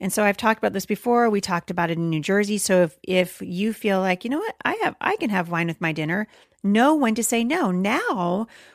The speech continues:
we, we cross over into an area that should be governed by the fruit of the Spirit, which is self-control. And if we can't have self-control, we're sinning. And so the Apostle Paul is saying, "Look to your own life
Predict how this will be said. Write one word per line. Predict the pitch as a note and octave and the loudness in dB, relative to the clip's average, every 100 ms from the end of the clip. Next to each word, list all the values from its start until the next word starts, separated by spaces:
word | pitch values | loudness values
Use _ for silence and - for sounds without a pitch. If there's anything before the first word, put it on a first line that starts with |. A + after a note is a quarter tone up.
| _ | _
we, | G3+ A3 G#3+ G#3 - | 0 0 0 -2 -4
we | G3 G3+ | -4 -4
cross | - A#3 A#3 - | -2 -2 -2 -2
over | G#3 G3+ | -2 0
into | F#3+ F3+ - | 0 0 -2
an | F3 F3 | -2 -4
area | - B3 B3+ G3+ F3+ F#3+ - - _ | -4 0 2 4 2 0 -6 -20 _
that | G#3 | -6
should | G3+ C#4+ B3+ | -2 -2 0
be | A#3+ | -2
governed | G3 F#3 F#3+ F#3+ | 2 2 2 0
by | F3 F3 | 0 0
the | F3 | -2
fruit | - G#3+ | 0 -2
of | F3+ | 0
the | F3 | -2
Spirit, | - B3 B3+ F#3 E3 - - - | -2 -2 2 4 2 0 -12 -6
which | G3+ - | -2 0
is | A3 - | 0 0
self-control. | F#3 E3+ - F3 - A#3+ - G3+ - _ _ _ - | 0 -2 -2 -6 -2 0 -2 -4 -14 _ _ _ -2
And | A#3+ | -2
if | G#3+ | 0
we | C4 | -2
can't | C4+ C#4 D#4 | -2 -2 -2
have | B3 B3+ A3+ | 0 0 0
self-control, | B3+ A#3 - G#3 - C#4+ A3+ G#3 G#3 _ | 0 0 0 -6 0 2 2 2 -2 _
we're | G#3 C4+ | 4 4
sinning. | - G4+ C5 E4+ C#3 - _ _ _ _ _ _ _ _ _ _ _ _ - | 6 0 2 0 -2 -8 _ _ _ _ _ _ _ _ _ _ _ _ -2
And | B3 | 0
so | - C4+ B3 - | 2 6 6 6
the | B3+ | 0
Apostle | C4 C4+ D#4+ F4 | 0 0 0 -2
Paul | - C#4 D#4+ | 2 2 2
is | - | 2
saying, | G#3+ G#3 G#3 | 2 0 0
"Look | A3 C4+ - | -2 -4 -2
to | D#4+ | 0
your | D4+ C4 | 2 2
own | G3+ A3 A#3 | 2 2 0
life | G#3+ C#4 G3+ F#3 | 0 2 2 0